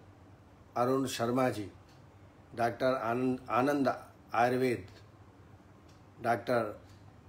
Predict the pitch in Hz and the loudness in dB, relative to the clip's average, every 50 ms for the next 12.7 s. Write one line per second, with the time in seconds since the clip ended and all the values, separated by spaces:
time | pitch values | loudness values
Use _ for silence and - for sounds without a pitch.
0 | - - - - 120 123 127 139 139 135 127 123 127 120 123 131 131 123 117 127 | -20 -20 -10 -4 -2 0 2 2 2 2 2 2 0 0 0 0 0 0 0 -2
1 | 117 101 101 - - - - - 110 120 123 127 120 107 117 120 117 - - - | -2 -4 -6 -10 -16 -12 -6 -4 -2 0 0 0 0 -2 -2 -2 -2 -2 -4 -4
2 | 104 87 87 - - - - - - - - - - - - - - - - - | -4 -4 -6 -12 -18 -20 -20 -20 -18 -18 -18 -20 -20 -20 -20 -20 -20 -20 -20 -20
3 | - - - - - - - - 123 117 113 110 127 123 113 - - 131 131 131 | -20 -20 -20 -20 -20 -20 -12 -4 -4 -4 -2 -2 -4 -6 -6 -4 -2 -2 0 0
4 | 131 131 120 120 123 127 127 127 127 123 117 107 98 98 - - - - - - | 0 0 0 0 0 0 0 2 2 2 2 2 0 -6 -12 -18 -20 -20 -20 -20
5 | - - - - - - - - - - - - - - - 117 120 120 117 - | -20 -20 -20 -20 -20 -20 -20 -20 -20 -20 -20 -20 -20 -12 -4 -2 -2 0 0 -2
6 | 131 120 117 127 135 131 131 127 120 - - 123 123 127 127 131 107 92 95 101 | -4 -2 0 0 2 2 2 2 0 -2 -2 -2 0 0 2 0 0 -2 -6 -10
7 | - - - - - - - - - - - 117 110 110 - - 127 117 - - | -16 -20 -20 -20 -20 -20 -20 -20 -20 -16 -8 -6 -6 -6 -4 -4 -6 -6 -6 -4
8 | - 131 127 131 135 127 120 117 117 113 - 135 135 131 127 113 104 - - - | -2 -2 0 0 0 2 2 2 2 2 0 0 0 0 0 0 -2 -6 -14 -20
9 | - - - - - - - - - - 135 156 160 127 160 147 - - 135 131 | -20 -20 -20 -20 -20 -20 -20 -20 -4 0 0 2 2 2 0 -2 -2 0 0 2
10 | 135 135 131 - - 117 123 113 - 117 101 - - 120 104 120 117 117 117 127 | 2 2 0 -2 -2 -4 -6 -4 -4 -6 -6 -6 -6 -6 -2 -2 -2 0 0 0
11 | 127 123 127 139 - - - - - - - - - - - - - - - - | 0 0 -2 -4 -6 -10 -16 -20 -20 -20 -20 -20 -20 -20 -20 -20 -20 -20 -20 -20
12 | - - - - - 120 117 117 120 127 131 131 131 123 | -20 -20 -20 -6 -4 0 2 4 4 4 4 4 2 2